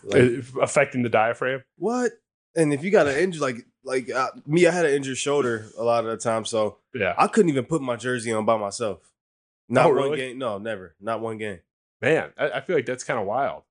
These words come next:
Speaker 2: Like, you
Speaker 1: The
Speaker 2: can't get
Speaker 1: jerseys
Speaker 2: your
Speaker 1: are
Speaker 2: pads
Speaker 1: tight.
Speaker 2: on?
Speaker 1: Uh, no, the jerseys are tight
Speaker 2: Well,
Speaker 1: as
Speaker 2: they don't
Speaker 1: shit.
Speaker 2: want, you know, like, grabbing your shit and stuff,
Speaker 1: Yeah.
Speaker 2: right? I mean, that's kind of the, the idea. I just,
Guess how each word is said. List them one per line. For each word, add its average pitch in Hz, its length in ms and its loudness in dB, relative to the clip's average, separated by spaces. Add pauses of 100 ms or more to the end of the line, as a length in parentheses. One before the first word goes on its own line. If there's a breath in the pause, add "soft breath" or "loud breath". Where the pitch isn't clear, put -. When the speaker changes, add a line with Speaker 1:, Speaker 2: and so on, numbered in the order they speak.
(120)
Speaker 2:
Like, 113 220 -6
you 113 60 -10
Speaker 1:
The 123 100 2
Speaker 2:
can't 143 100 2
get 135 60 2
Speaker 1:
jerseys 135 220 -2
Speaker 2:
your 113 80 -2
Speaker 1:
are - 40 -2
Speaker 2:
pads 127 100 -4
Speaker 1:
tight. 131 340 -4
Speaker 2:
on? 120 60 -12
Speaker 1:
Uh, - 100 -16
no, 180 180 -6
the 165 80 -10
jerseys 185 320 -6
are 180 80 -6
tight 196 240 -6
Speaker 2:
Well, 180 80 2
Speaker 1:
as 170 40 2
Speaker 2:
they 180 80 4
don't 190 120 0
Speaker 1:
shit. 190 40 -2
Speaker 2:
want, 180 240 -4
you 160 120 -10
know, 151 140 -10
like, 107 140 -14
grabbing 120 420 -4
your 101 120 -10
shit - 260 -8
and 95 120 -20
stuff, 110 260 -8
Speaker 1:
Yeah. 139 140 2
Speaker 2:
right? 113 120 2
I 113 40 -4
mean, 113 80 -6
that's 120 180 -10
kind 117 200 -6
of 98 100 -8
the, 98 200 -14
the 117 100 -2
idea. 110 420 -2 (220 loud breath)
I 170 100 4
just, 165 140 -4